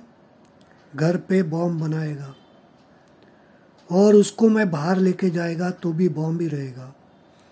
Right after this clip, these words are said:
China में लेके जाएगा, यूएस में लेके जाएगा, Europe में लेके जाएगा, bomb bomb रहेगा, क्योंकि वो macroscopic level पे है, मतलब बड़ा चीज़ है।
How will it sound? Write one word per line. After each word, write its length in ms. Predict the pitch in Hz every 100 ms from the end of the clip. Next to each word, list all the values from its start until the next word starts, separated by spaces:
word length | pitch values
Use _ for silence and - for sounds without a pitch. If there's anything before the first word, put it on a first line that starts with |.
| _ _ _
China 360 | - 165 180 185
में 120 | 180
लेके 240 | 180 170 170
जाएगा, 580 | 170 165 165 175 170 - _ _ _ _ -
यूएस 360 | 165 175 180 -
में 100 | 180
लेके 280 | 170 160 170
जाएगा, 540 | 156 151 139 160 190 - _ _ _ -
Europe 280 | 170 180 175 180
में 80 |
लेके 220 | 170 160 165
जाएगा, 320 | 165 160 185
bomb 400 | 143 170 185 165
bomb 340 | 165 214 190
रहेगा, 320 | 147 131 135 - _ _ - - - _ _ -
क्योंकि 340 | 196 196 226
वो 460 | 220 226 254 269 - 185
macroscopic 840 | 185 185 233 233 - 208 214 190
level 260 | 185 170 160
पे 180 | 160
है, 220 | 139 139 160
मतलब 320 | 170 160 170 156
बड़ा 240 | 170 180
चीज़ 340 | 170 151 135
है। 140 | 139